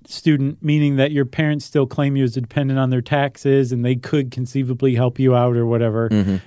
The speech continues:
Speaker 2: They don't
Speaker 1: Um,
Speaker 2: have campers to sell.
Speaker 1: Exactly. Or they've sold all the campers and now they're tapped out.
Speaker 2: Yeah.
Speaker 1: Um, th-, you can conceivably borrow, um,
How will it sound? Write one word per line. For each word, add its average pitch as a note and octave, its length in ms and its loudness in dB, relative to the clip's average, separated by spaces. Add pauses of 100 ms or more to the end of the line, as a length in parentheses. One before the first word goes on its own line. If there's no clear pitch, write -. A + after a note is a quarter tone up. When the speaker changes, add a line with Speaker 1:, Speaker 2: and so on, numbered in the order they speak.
Speaker 2:
They G#2 80 2
don't C3 160 2
Speaker 1:
Um, A#2+ 40 2
Speaker 2:
have A2 120 0
campers G#2+ 420 -2
to - 80 -6
sell. - 380 -2
Speaker 1:
Exactly. C#3 760 0 (180)
Or D3+ 180 2
they've C#3+ 160 4
sold E3+ 260 4
all E3 160 4
the D3+ 100 0
campers D#3 560 0
and C#3 100 -2
now C#3 100 2
they're C#3 160 2
tapped C#3 340 -2
out. B2+ 260 2 (140)
Speaker 2:
Yeah. A2 240 -2 (140)
Speaker 1:
Um, C3+ 420 2 (180)
th-, E3+ 220 -4 (140)
you E3 240 2
can D#3 300 0
conceivably F3+ 840 0
borrow, C3+ 800 2
um, B2 420 0